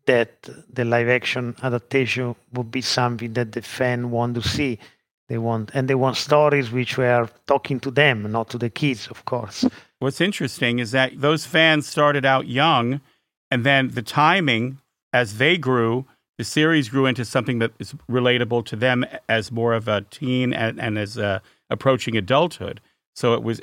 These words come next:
Speaker 2: it was sort of like this whole process of growth on both, between the fans and the, and the show.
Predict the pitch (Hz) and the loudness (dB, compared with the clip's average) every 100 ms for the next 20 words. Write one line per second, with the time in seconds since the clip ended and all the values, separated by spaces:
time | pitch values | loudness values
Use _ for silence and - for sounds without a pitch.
0 | 120 - 113 110 147 139 123 123 110 117 | -6 -6 -6 -2 0 0 2 0 0 -8
1 | - 120 123 120 120 - _ _ _ _ | -6 0 2 2 -2 -8 _ _ _ _
2 | - 131 160 - 110 101 - - 98 90 | 2 4 4 2 -2 -2 -4 -10 -8 0
3 | 117 165 117 - - _ _ _ _ - | 2 4 2 -6 -16 _ _ _ _ 0
4 | 113 104 135 156 92 - - 110 127 107 | 0 4 2 2 -2 -8 -10 -4 -2 -2
5 | 101 131 131 131 131 - 127 131 120 113 | 0 2 2 2 -2 -2 0 0 0 -4
6 | 104 117 120 120 110 107 113 - 143 165 | -4 -2 -2 -2 -2 -4 -4 -6 -4 -4
7 | - | -4